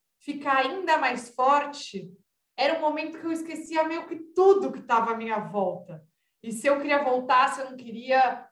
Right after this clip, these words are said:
Eu lembro muito claramente, né, de um dos prime-, de um dos primeiros jogos, que foi aquela virada contra o Defensa e Justiça,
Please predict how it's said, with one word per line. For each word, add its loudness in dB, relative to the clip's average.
Eu -2
lembro -2
muito -8
claramente, -2
né, -2
de -10
um -14
dos -20
prime-, -2
de -8
um -2
dos -14
primeiros -4
jogos, 2
que -20
foi -4
aquela 0
virada 0
contra -12
o -16
Defensa -6
e -10
Justiça, -8